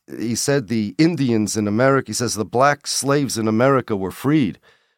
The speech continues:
not because they suddenly became civilized, because that was the whole idea of equal rights, that no matter who you are, you're entitled to freedom.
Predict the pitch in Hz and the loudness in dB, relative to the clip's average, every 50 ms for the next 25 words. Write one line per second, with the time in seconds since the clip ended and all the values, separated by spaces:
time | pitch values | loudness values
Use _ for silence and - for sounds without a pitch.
0 | _ _ - 117 135 156 151 - 135 117 - - 139 135 135 127 107 - - 117 | _ _ 0 2 2 2 2 0 -6 -6 -4 -2 0 0 0 0 -2 -2 -2 -2
1 | 107 - - 143 135 120 135 127 123 120 107 110 110 - - 127 123 123 110 107 | -2 0 0 0 0 0 0 -2 -2 -2 -2 -4 -4 -2 0 0 0 0 -2 -4
2 | _ - _ - - - - 185 175 156 123 110 92 76 64 55 50 - - - | _ -20 _ -10 -6 0 0 2 4 4 4 4 2 2 0 -2 -8 -14 -14 -16
3 | - - - _ _ _ _ _ _ _ _ _ - 117 110 - - 139 135 131 | -16 -20 -20 _ _ _ _ _ _ _ _ _ -6 -6 -6 -4 -2 2 4 4
4 | 127 123 107 - - - 131 143 147 143 120 123 131 127 127 120 - - - - | 4 4 2 -2 -2 2 2 2 2 0 -2 0 2 2 2 0 -4 -8 -8 -6
5 | 117 117 113 113 113 101 98 113 135 135 131 127 120 117 107 98 92 170 196 190 | -4 -2 -2 -2 -2 -2 0 0 2 2 4 4 2 2 0 -2 -2 -2 0 2
6 | 160 135 123 110 107 104 117 120 107 - 120 120 117 139 175 180 156 131 123 - | 2 2 2 2 0 0 -4 -8 -8 -6 -6 -4 0 2 2 2 2 0 -4 -8
7 | - - - 117 107 104 _ _ _ _ _ _ _ _ - 117 120 120 117 120 | -10 -6 -4 -4 -4 -4 _ _ _ _ _ _ _ _ -4 -2 0 2 2 2
8 | 120 113 113 98 127 143 143 131 131 131 156 185 202 175 143 120 110 107 113 113 | 4 2 2 2 0 -2 0 0 2 2 4 4 4 4 4 2 0 0 0 0
9 | 110 - - 110 123 127 123 123 127 110 - - - - 135 - - - 180 226 | -2 0 0 0 0 2 0 -4 -4 -6 -10 -10 -4 -4 -4 -2 0 0 0 2
10 | 185 135 - - | 2 0 -4 -6